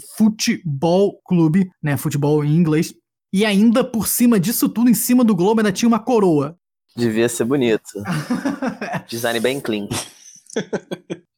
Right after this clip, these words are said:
Speaker 1: Mas acabou que esse escudo, na verdade, nunca foi utilizado numa camisa mesmo, porque era um escudo bem complexo. O primeiro escudo usado na camisa era só esse escudo do meio aí, né? O escudo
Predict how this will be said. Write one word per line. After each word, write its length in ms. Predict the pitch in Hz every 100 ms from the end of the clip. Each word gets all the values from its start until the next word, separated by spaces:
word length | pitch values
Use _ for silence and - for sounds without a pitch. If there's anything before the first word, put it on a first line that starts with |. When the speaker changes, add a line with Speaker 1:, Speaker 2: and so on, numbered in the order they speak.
| -
Speaker 1:
Mas 160 | 185
acabou 280 | 214 220 208
que 120 | 214
esse 160 | 233 240
escudo, 340 | - - 208
na 80 | 214
verdade, 320 | 190 180 190
nunca 300 | 175 226 220
foi 260 | 185 196 185
utilizado 540 | 156 180 160 160 156
numa 180 | 151 156
camisa 520 | - 170 165 214 156
mesmo, 460 | 147 156 220 - 196
porque 800 | - 131 - 151 147 139 139 -
era 160 | 156 151
um 40 |
escudo 240 | 135 156
bem 120 | 143 139
complexo. 500 | 190 180 160 - - -
O 40 |
primeiro 260 | 190 190 190
escudo 200 | - 170
usado 220 | 160 165
na 80 | 170
camisa 640 | 202 180 190 170 143 139
era 540 | 160 156 170 185 185 185
só 460 | - - 175 190
esse 240 | 160 165 185
escudo 340 | - 180 175
do 100 | 185
meio 320 | 170 170 151
aí, 140 | 123 123
né? 100 | 113
O 40 |
escudo 400 | 107 156 143 139